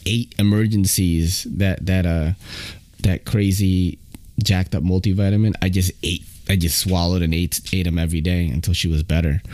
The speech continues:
Uh, the person I work with at the shop was, had the flu too. I was like, "Oh no, I'ma get it," but I didn't get it. Shout out to my D N A. <clears throat> I didn't get that shit.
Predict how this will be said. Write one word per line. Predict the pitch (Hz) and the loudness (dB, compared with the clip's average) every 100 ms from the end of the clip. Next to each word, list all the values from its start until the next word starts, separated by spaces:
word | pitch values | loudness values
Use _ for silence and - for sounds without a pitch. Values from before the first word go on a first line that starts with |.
| - - - - - - | -12 -10 -10 -12 -14 -10
Uh, | - 95 82 76 76 | -2 0 2 2 0
the | 110 | -2
person | 123 110 104 | 0 0 0
I | 95 | 0
work | 95 92 101 | 2 0 0
with | 90 | 0
at | 87 | 0
the | 78 | -2
shop | - 92 90 - | 0 0 0 -2
was, | - - 85 | -2 -2 -2
had | 80 87 | 0 2
the | 78 | 0
flu | - 87 80 | 0 0 0
too. | - 85 | 2 0
I | |
was | 73 | 0
like, | 69 - | -4 -6
"Oh | 120 139 | -6 -6
no, | 143 156 156 151 | -4 -2 0 2
I'ma | 147 | 2
get | 143 151 | 4 2
it," | 135 98 | 2 2
but | 113 110 | 4 4
I | |
didn't | 113 143 | 4 4
get | 143 170 | 4 2
it. | 165 151 - - - - - - - - _ _ _ - - - - - - - - | 2 0 -6 -20 -20 -20 -20 -20 -20 -20 _ _ _ -10 -10 -10 -14 -14 -14 -16 -12
Shout | - - 110 | -4 0 2
out | 113 | 2
to | - 123 | 2 2
my | 110 | 4
D | 117 110 | 2 4
N | 107 | 4
A. | 127 135 127 - - - | 4 2 0 -4 -16 -14
<clears throat> | - - - 160 107 90 95 - - - - - - - | -12 -6 2 4 4 0 -4 -10 -20 -20 -20 -20 -12 -2
I | 123 | 0
didn't | 110 104 | 2 2
get | 107 | 0
that | 117 98 | 0 0
shit. | - 107 104 | 0 -2 -2